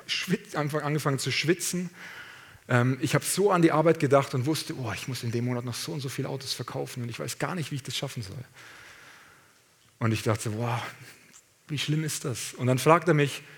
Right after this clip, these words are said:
ähm, "Ja, wie machst du das eigentlich? Du kommst mir immer so entspannt vor." Und dann sag ich, "Oh, ich weiß genau, wovon du redest. Mir ging's lange Zeit ganz genau so." Und dann konnte ich ihm erzählen von meinem Glauben, konnte ich ihm erzählen, wer mir Wert gibt, wer mir Identität gibt, wer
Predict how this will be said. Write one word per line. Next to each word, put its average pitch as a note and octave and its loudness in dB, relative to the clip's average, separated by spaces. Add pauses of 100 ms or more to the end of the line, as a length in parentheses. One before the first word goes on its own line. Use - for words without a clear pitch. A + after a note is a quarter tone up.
(520)
ähm, A2+ 2 (100)
"Ja, B2 2 (220)
wie C3 2
machst D3 -2
du F3 -6
das G3 -6
eigentlich? A#2 -4
Du C3+ -8
kommst - -6
mir F3 -2
immer E3 -2
so D3+ -2
entspannt C#3+ -2
vor." G#2 -4 (880)
Und B2+ 0
dann A2+ 2
sag A#2 4
ich, A#2 2
"Oh, D3 4
ich B2+ -2
weiß B2+ 4
genau, A#2+ 2
wovon A2+ -4
du G2+ 0
redest. G#2+ -4
Mir A2+ 0
ging's A2 -2
lange A#2+ 2
Zeit A#2 -2
ganz B2+ -4
genau A#2 -4
so." A#2 -6
Und A2 -4
dann A#2 0
konnte A3+ 0
ich D#3 2
ihm D#3 6
erzählen D3+ 8 (240)
von B2+ 0
meinem C3 6
Glauben, C3 6
konnte D3+ 0
ich - -2
ihm D3+ 4
erzählen, D#3 8 (240)
wer C#3+ 10
mir D3+ 8
Wert C#3+ 8
gibt, C3 4
wer D3+ 12
mir D#3 8
Identität D3 4
gibt, B2 0
wer D3 8